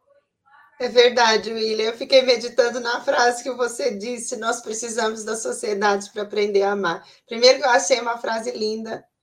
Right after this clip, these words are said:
depois porque eu achei ela profunda. De fato, os nossos melhores, as nossas melhores virtudes, a nossa capacidade intelectual, nossas habilidades são desenvolvidas nessa troca, é uma parceria.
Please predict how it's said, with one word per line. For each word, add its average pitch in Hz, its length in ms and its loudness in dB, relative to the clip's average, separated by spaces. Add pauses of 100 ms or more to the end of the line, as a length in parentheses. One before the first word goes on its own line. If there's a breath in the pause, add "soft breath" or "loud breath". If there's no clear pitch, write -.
depois 208 400 0
porque - 140 -8
eu 262 60 2
achei 180 240 -2
ela 196 180 0
profunda. 180 640 -8 (440 soft breath)
De 226 180 -4
fato, 233 540 2 (460 soft breath)
os 208 120 -6
nossos 240 460 2
melhores, 233 640 -2
as 220 140 -6
nossas 220 260 -6
melhores 214 360 -6
virtudes, 202 760 -4
a 190 80 2
nossa 196 260 -2
capacidade 202 640 -6
intelectual, 196 800 -2
nossas 196 320 -6
habilidades 202 560 -2
são 214 140 -8
desenvolvidas 208 640 -6
nessa 226 300 -8
troca, 202 400 -4
é - 20 -8
uma 233 160 -8
parceria. 220 600 -8